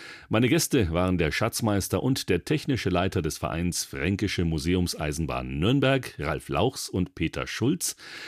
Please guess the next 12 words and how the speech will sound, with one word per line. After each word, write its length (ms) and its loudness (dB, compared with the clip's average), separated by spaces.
Noch 160 4
bis 180 4
Dezember 560 4
bietet 320 2
der 120 2
Verein 420 0
Dampfsonderfahrten 1040 0
in 200 -2
Nordbayern 600 2
und 320 -2
angrenzenden 680 2
Regionen. 640 2